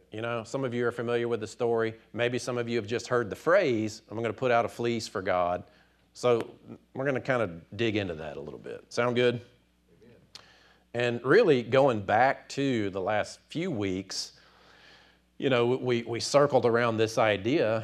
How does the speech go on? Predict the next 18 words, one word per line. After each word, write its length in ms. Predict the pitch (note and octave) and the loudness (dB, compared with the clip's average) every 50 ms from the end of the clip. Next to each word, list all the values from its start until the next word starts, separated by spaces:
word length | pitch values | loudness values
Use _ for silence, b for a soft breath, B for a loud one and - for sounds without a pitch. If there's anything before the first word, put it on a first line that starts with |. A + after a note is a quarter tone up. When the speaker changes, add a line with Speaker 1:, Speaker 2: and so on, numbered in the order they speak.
| - - | -6 -4
Speaker 1:
of 220 | - B2 G#2+ F#2+ | -4 -4 -4 -2
becoming 460 | G2+ A2 G#2 - A#2+ A2+ A2 A2+ A#2 A#2 | -4 -8 -6 -6 -4 -4 -4 -2 -2 -2
aware 400 | A2+ G#2 G#2 G#2 A2 A2+ A#2 A#2 | -2 0 0 2 2 4 2 2
of 100 | G2+ A2 | 0 -2
the 80 | G#2+ | -6
Spirit 340 | - - - G#2+ G#2+ A2+ A2 | -6 -8 -6 -4 -2 -2 -2
of 60 | A2 | 0
God 240 | G2 A2+ A2+ A#2 A#2 | 0 2 2 2 2
within 320 | A2+ A2+ G#2+ G#2+ B2 B2+ | 0 -2 -4 -4 -6 -6
you. 180 | A2+ F2+ D#2+ E2 | -8 -10 -10 -10
This 180 | E2+ F2 F2+ - | -10 -10 -10 -10
is 100 | G#2 - | -12 -8
First 260 | - - G#2 F#2+ - - | -4 -4 -4 -4 -4 -6
Corinthians 440 | G#2 G#2 G2 - - G2+ G#2 G#2 | -8 -8 -8 -8 -8 -10 -10 -10
three 240 | - - G#2 G#2+ G#2+ | -10 -8 -6 -6 -6
sixteen. 720 | G#2 - A2+ A2 G#2+ - - A#2+ A#2 A#2 A2 F#2 E2+ F2 F2+ | -4 -6 -6 -8 -8 -8 -8 -6 -6 -4 -6 -8 -10 -8 -6
"Do 480 | A2 A#2 C#3+ D#3 D#3 D#3 D#3+ D#3 C#3+ - - | -4 -2 -2 -2 -2 -2 -4 -6 -8 -10 -14
you 480 | - G#2 G2+ A2 B2 B2+ C3 C3 B2+ | -14 -10 -8 -6 -4 -4 -4 -4 -6